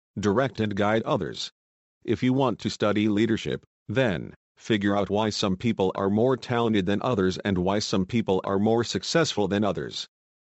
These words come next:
The truth may be that leadership is but a myth perpetuated over time and accepted without any clear evidence that it really exists as a separate and distinguishable phenomenon.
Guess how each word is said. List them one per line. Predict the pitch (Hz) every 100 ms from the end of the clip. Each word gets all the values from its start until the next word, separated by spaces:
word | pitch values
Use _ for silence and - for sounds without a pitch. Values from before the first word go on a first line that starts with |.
| _ -
The | 104
truth | - 107 87
may | 107 101
be | 104
that | 98
leadership | 104 113 110 - 113 -
is | 117 90
but | 98 101
a |
myth | 113 117 -
perpetuated | 98 120 123 104 95 92 95 95
over | 104 98
time | 92 110 107 107
and | 113 101 98
accepted | 92 - 107 - 95
without | 104 107 101
any | 107 107
clear | - 160 95 95
evidence | 123 101 92 95 -
that | 104 107
it | 95
really | 104 110 110
exists | 98 90 104 - -
as | 113 98
a | 92
separate | - 117 90 87
and | 107 101
distinguishable | 101 - 123 90 85 101 95
phenomenon. | 95 110 113 107 101 90 71